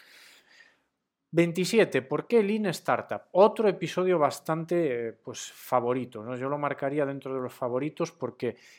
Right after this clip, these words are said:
igual que Inbound Marketing, pues, son técnicas, son estrategias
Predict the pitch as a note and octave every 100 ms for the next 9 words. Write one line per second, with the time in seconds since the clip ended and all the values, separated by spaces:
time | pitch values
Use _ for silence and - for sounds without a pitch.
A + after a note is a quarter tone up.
0 | - B2+ C#3 E3 - C3 C3 E3 E3 D#3+
1 | D3+ D3+ E3+ E3 D3+ D#3 D3+ B2 A2 -
2 | C#3+ A2+ - _ _ _ _ _ - -
3 | _ E3+ E3 D#3 D3+ - D3 - D#3 D3
4 | - C3+ C3 D#3 - D#3+